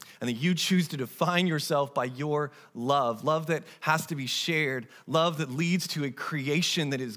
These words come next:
good, love that leads to your redemption, love that leads to us being invited into relationship with you, and through Jesus being able to say, "I am yours."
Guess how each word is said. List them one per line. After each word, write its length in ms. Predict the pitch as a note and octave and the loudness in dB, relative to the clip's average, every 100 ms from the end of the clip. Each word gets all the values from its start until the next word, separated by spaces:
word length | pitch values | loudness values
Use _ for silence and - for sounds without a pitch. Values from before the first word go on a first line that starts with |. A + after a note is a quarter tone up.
| A2 - | -12 -4
good, 380 | D#3+ D3 A#2+ A#2+ C3 - _ _ _ _ _ _ _ _ _ _ _ _ _ | 0 2 0 -6 -16 -20 _ _ _ _ _ _ _ _ _ _ _ _ _
love 260 | B2+ D3 C#3 | 2 2 2
that 80 | B2+ | -2
leads 300 | C#3 D3 - | -2 -2 -4
to 100 | C3+ | -6
your 80 | A#2+ | -4
redemption, 720 | A2+ D3 D3+ C#3 - B2+ B2+ | -2 0 0 0 -2 -2 2
love 260 | C#3 C#3+ | 2 0
that 140 | C3 A#2+ | -4 -4
leads 460 | C3+ D#3+ E3 C3 - - - | -4 0 -2 -4 -12 -20 -8
to 180 | C3+ - | -4 2
us 460 | D3 E3 - - - - _ | 2 2 -2 -14 -18 -20 _
being 200 | D#3 D3 | 0 2
invited 540 | C3 A2+ C3 E3 E3+ D#3+ | 0 0 2 2 2 0
into 260 | C#3+ D#3+ | -2 -4
relationship 840 | C#3 B2 D3 D#3+ - D3+ - D3+ C#3 | -2 0 0 0 -2 -4 -2 -4 -4
with 220 | C#3 A2 | -6 -6
you, 460 | C#3+ E3+ C3+ B2+ - _ _ _ _ _ _ _ - | -4 -2 -2 -6 -10 _ _ _ _ _ _ _ -14
and 100 | C3 | -10
through 280 | - F#3 E3+ | -2 0 2
Jesus 480 | F#3 F#3 E3+ D#3 | 4 4 4 0
being 180 | - E3+ | 0 0
able 180 | E3 D#3+ | 2 0
to 80 | C#3+ | -2
say, 200 | - D#3 | 0 2
"I 300 | C#3 E3 F#3+ | 4 4 4
am 200 | E3+ D#3+ - - - | 2 -2 -10 -18 -6
yours." 760 | C#3+ F#3 F3 C#3+ C3 C3 - | 2 2 4 0 -2 -8 -14